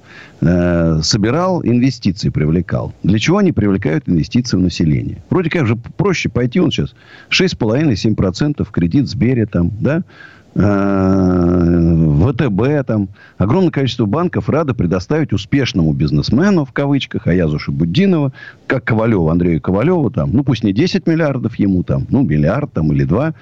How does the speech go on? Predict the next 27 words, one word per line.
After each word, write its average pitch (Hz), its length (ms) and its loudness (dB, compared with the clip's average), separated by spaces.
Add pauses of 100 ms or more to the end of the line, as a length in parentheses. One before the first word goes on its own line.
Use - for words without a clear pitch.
(260)
по 135 120 2
идее, 143 220 2
должны 123 300 0
бы 135 100 0
дать. 85 180 -4
Хотя 95 200 0
он 117 100 2
говорит, 110 160 0
что 101 120 0
он 90 40 2
гораздо 90 300 0
успешнее, 78 480 0
чем 90 220 0
я, 170 160 2
значит, 113 240 -2
ему 120 180 2
двадцать 98 360 -4
миллиардов 67 320 0
должны 71 300 2
дать. 67 300 -4 (340)
Но 104 140 2
он 196 100 2
почему-то 180 420 0
собирает 98 520 0
с - 60 -10
населения 95 640 0
деньги. - 440 -4